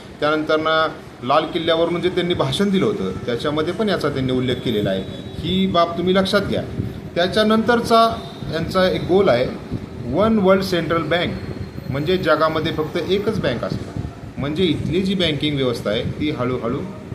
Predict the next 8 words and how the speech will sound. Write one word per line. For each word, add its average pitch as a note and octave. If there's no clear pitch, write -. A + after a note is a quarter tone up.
नष्ट F#3
करण्यात B2+
येईल C3
आणि B2
जगामध्ये D#3
एकच B3
बँक C#3+
असेल C3+